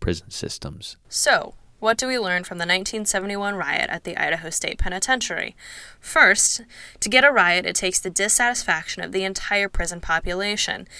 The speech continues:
Speaker 2: It is not just one or two inmates mad about their treatment. Authorities and inmates need to be in constant communication about conditions to avoid a massive event that results in several injuries,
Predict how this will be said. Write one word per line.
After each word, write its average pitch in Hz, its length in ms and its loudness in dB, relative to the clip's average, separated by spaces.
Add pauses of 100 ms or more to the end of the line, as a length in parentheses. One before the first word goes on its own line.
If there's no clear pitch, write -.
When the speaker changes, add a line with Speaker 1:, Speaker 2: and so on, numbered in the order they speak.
(220)
Speaker 2:
It 202 60 2
is 208 80 2
not 226 100 4
just 226 180 -4
one 226 360 2
or 220 160 -2
two 220 260 0
inmates 190 340 -2
mad 160 200 0
about 165 200 -2
their 175 140 -4
treatment. - 580 -6 (380)
Authorities 247 540 0
and 269 100 2
inmates 160 420 -4
need 185 140 -4
to - 80 -6
be 185 220 -4 (160)
in 190 160 -4
constant 220 480 0
communication 190 580 -4
about 170 220 -4
conditions 180 560 -2
to 180 120 -4
avoid 170 280 -2
a - 80 -6
massive 196 500 0
event 165 380 0
that - 120 -6
results - 360 -6
in 175 80 -8
several 208 400 4
injuries, 170 520 -4